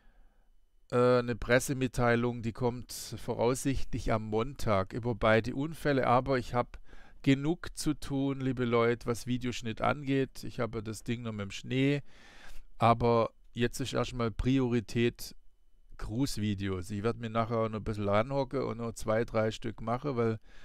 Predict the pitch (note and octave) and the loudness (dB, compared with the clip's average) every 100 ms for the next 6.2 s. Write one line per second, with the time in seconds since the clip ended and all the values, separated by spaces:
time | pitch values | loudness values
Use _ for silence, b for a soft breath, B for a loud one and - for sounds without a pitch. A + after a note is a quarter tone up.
0 | B B B - C3 A#2+ A#2 A#2 A#2 A#2 | B B B -4 -2 2 4 4 0 -4
1 | - C3 B2+ B2+ A2+ - B2+ C#3 - - | -2 -4 -4 -4 -6 -6 -4 -6 -6 -8
2 | G2+ A#2+ A#2+ A#2 G#2+ - G#2 G2+ - G#2 | -4 -6 -6 -4 -6 -4 -6 -6 -6 -2
3 | G#2+ G2 G2+ - G2+ A2 - A#2+ A2 A2+ | -2 -4 -6 -4 -4 -4 -4 -8 -6 -8
4 | G#2+ - A2 F#2+ G2 G2 B B B B | -10 -8 -8 -6 -6 -8 B B B B
5 | B B - A#2 B2 - A2+ G#2+ G#2+ A2+ | B B -2 0 0 -2 -4 -2 -2 0
6 | G#2 G2 | 0 -2